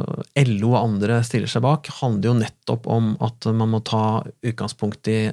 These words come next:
særlig disse som har belastende yrker, eh, fysisk belastende yrker, og lage et opplegg der. Det er rett og slett en godt H M S-arbeid å gjøre det, samtidig som det skal være lett å bruke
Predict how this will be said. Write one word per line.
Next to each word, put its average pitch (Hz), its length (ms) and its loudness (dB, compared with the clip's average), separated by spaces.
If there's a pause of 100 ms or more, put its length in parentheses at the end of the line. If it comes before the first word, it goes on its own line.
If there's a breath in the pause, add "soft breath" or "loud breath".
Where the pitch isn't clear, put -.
(160)
særlig 104 480 -2
disse 110 220 -4
som 107 180 -2
har 107 160 0
belastende 107 480 -2 (800)
yrker, 135 400 -2 (640 loud breath)
eh, - 160 -2
fysisk - 400 -2
belastende 107 320 0
yrker, 143 240 -8 (400 soft breath)
og 120 140 4
lage 101 500 2
et 107 240 -2
opplegg 107 320 -2
der. 151 320 2
Det 113 80 2
er 110 160 0
rett 107 160 -4
og - 80 -4
slett - 240 -6
en 107 560 -2
godt 117 320 -2
H 113 80 2
M 110 160 0
S-arbeid 123 560 0 (160)
å 120 80 2
gjøre 107 320 4
det, 160 60 2 (500 loud breath)
samtidig 113 480 2
som 110 160 2
det 117 80 0
skal 110 300 2
være 110 500 2
lett - 320 -6
å 110 80 0
bruke 107 600 0